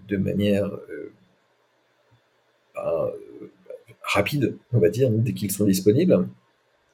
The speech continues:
euh, ça aide aussi, surtout quand on est sur des systèmes qui sont, euh, sur, surtout qu'on est sur, sur des systèmes qui sont directement accessibles sur Internet, hein,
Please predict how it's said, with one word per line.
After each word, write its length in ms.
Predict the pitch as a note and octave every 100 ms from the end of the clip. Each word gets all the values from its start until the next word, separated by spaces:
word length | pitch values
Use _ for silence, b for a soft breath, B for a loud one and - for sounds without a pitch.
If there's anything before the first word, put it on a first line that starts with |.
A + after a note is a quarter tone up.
| -
euh, 200 | F#2+ F#2
ça 200 | - F#2+
aide 100 | B2
aussi, 300 | C3 B2 -
surtout 300 | - A2+ C#3
quand 160 | A2
on 80 | G2+
est 80 | G#2
sur 160 | G#2 F#2+
des 100 | F#2+
systèmes 360 | - - G#2+
qui 140 | - -
sont, 420 | - F#2 - - -
euh, 280 | E2+ F2 -
sur, 260 | G#2 G2+
surtout 200 | - G#2+
qu'on 120 | - F#2+
est 60 |
sur, 240 | F2+ - -
sur 140 | G2
des 60 | F#2
systèmes 200 | F#2 A2+
qui 100 | -
sont 140 | F#2
directement 540 | F#2 G2+ G2+ G2 F#2 -
accessibles 540 | - - G2+ - G2+ F#2 _ B B B B B
sur 260 | - - G2
Internet, 400 | F#2 G2+ F3 G3+
hein, 160 | G2+